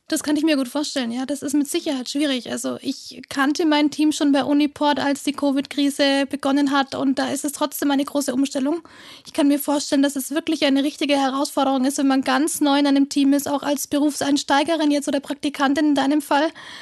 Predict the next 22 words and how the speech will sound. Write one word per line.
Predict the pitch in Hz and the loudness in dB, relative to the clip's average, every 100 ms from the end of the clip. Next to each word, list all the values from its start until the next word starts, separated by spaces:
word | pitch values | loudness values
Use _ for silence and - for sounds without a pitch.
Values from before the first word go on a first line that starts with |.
| - - - | -16 -18 -6
denkt | - 277 | 0 2
man | 294 | 4
sich | 311 302 | 2 0
bestimmt | 302 - 320 302 | -4 0 0 2
bei | - 277 | 2 4
jedem | 277 294 294 | 4 2 2
zweiten | 302 269 277 | 2 2 2
Anruf | 269 285 311 285 | 2 2 2 2
oder | 294 | 2
jedem | 294 294 269 | 4 2 2
E-Mail, | 285 285 269 277 | 4 4 2 2
„Oh | |
je, | 294 285 294 311 | 0 2 2 0
stelle | 311 302 | 2 0
ich | 285 | 0
zu | - | -2
viele | 294 302 311 | -2 0 0
Fragen“, | 285 269 269 311 | -2 -2 0 0
aber | 285 269 | 0 0
das | 277 277 | -2 -2
ist | 277 | -4
garantiert, | 269 277 277 285 277 | -2 -2 -2 -4 -6